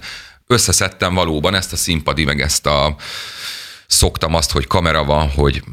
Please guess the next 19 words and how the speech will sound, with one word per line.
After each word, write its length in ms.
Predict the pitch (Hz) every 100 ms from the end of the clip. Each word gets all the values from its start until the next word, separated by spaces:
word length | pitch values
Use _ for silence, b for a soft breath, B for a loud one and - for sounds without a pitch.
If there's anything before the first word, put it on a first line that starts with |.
| 67
rendező 500 | 80 85 78 78 78
szól, 400 | 71 - 73 73
hogy 360 | 71 71 65 - 53 57 57 62 82
elcseszem, 720 | 57 87 80 - 87 76 71 65
hogy 200 | 71 69
lereagálom 800 | 78 85 82 78 76 73 73 73
a 280 | 71 69 73
köhögőni-, 540 | 98 85 73 78 71
tehát, 200 | - 95
hogy 320 | - 92 90 - - 69 58 55 57 - -
a 100 | -
Godó 360 | 78 104 107 110
az 120 | 98
egy 160 | 95 85
pici 600 | - 104 - 92 87 82 - B B B B
műhely 440 | 104 101 78 64 64
volt, 340 | 52 67 69
az 140 | 85
egy, 400 | 82 82 76 -